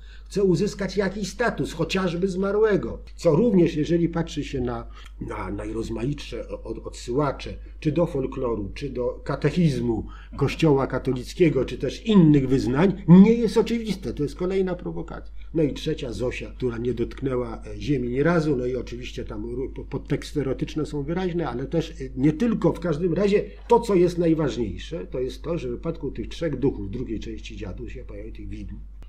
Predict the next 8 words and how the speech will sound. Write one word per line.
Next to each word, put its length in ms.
To 80
jest 180
to, 120
że 140
one 160
gadają. 540
One 200
mówią, 420